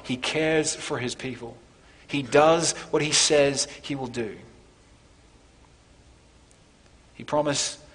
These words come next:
to bless them. He promised to be with them. And just as he promised, and he was true to his word then, so is he true to his word now. He will preserve you. He will care for you.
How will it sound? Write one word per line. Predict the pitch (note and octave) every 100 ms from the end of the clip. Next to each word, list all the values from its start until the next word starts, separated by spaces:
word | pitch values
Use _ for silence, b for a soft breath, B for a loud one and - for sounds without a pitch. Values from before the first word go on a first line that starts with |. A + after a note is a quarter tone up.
| b b -
to | -
bless | B2 C#3 C#3 -
them. | A#2 G#2+ - - - -
He | -
promised | A2+ C#3+ C#3 -
to | A#2
be | C#3+
with | C#3 D3+ -
them. | E2 - - - - - _ _ - - - - - - - -
And | A2+
just | B2+ C#3
as | D3 C3+
he | C#3
promised, | B2+ C#3+ C#3 C3 - - - B -
and | A#2
he | A#2+
was | A#2+ -
true | - C#3+
to | C#3
his | C3+
word | A2+ B2 B2
then, | A2 B2 A#2
so | - C3
is | B2+ B2+
he | A#2
true | - C3 B2+
to | B2+
his | A#2+
word | G2+ G#2+ G#2+
now. | G#2+ G2 F#2+
He | F2 B2+
will | B2+
preserve | B2 C3+ A#2 B2 A2+ G#2+
you. | F#2 - - - - - -
He | -
will | C3 B2+
care | - C#3+
for | B2 -
you. | G#2+